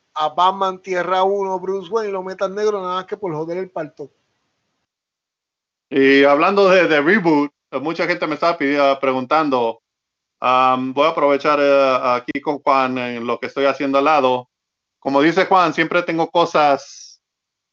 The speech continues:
Speaker 2: de todas cosas haciendo allá afuera por diferentes grupos. Pues me, ah, con otro grupo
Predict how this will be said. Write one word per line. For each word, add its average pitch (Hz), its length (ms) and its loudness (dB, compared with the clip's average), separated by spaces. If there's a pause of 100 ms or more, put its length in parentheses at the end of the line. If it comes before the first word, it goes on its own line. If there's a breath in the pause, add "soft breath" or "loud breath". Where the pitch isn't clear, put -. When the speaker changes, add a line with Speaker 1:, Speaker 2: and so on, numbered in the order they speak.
(640)
Speaker 2:
de 143 140 2
todas 156 340 2
cosas 156 380 0
haciendo 143 320 0
allá 135 140 2
afuera 127 440 -2
por 123 160 -6
diferentes 135 480 -2
grupos. 131 580 -4
Pues 127 280 -4
me, 135 260 -2
ah, 135 320 0
con 131 160 0
otro 165 280 0
grupo 151 520 0